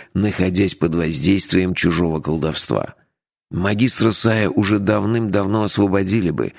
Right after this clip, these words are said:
если бы он вместо того, чтобы разговаривать с камнями, попробовал договориться с людьми. Письма-то из Холоми доставляют всем адресатам, включая меня и даже короля.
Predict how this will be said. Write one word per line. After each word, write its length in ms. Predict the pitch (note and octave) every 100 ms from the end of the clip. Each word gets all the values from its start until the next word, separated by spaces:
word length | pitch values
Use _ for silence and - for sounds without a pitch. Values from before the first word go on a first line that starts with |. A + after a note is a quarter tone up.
| - -
если 240 | G2 F#2 G2+
бы 120 | G#2+
он 120 | G#2+
вместо 380 | F#2+ G#2 G2 F#2+
того, 260 | F#2+ G2 F#2+
чтобы 240 | G2 F#2+
разговаривать 600 | G2 F#2 G2+ G2 F#2+ F2+
с 80 | -
камнями, 600 | F#2 E2+ G2 F#2+ D2 B2 - _ -
попробовал 560 | F2 F#2+ A#2+ A2+ G#2+
договориться 600 | G#2+ G2+ G2 F#2+ F#2+ -
с 120 | F2+ F2+
людьми. 500 | F2 D#2 D2 G#1 - _ _ _
Письма-то 420 | C#3 C#3+ E2 D#2 D2
из 140 | -
Холоми 380 | E2 E2 D2 C#2
доставляют 680 | E2 - F2+ F2 F#2+ F#2 -
всем 280 | - E2+
адресатам, 640 | A2 F#2 E2 C2+ - G#1 - - _
включая 520 | - F#2 - E2+ D2+
меня 440 | D2 B1 C2 D#2 - _ -
и 120 | E2+
даже 260 | E2 D#2 D2
короля. 540 | - E2+ E2+ D2+ -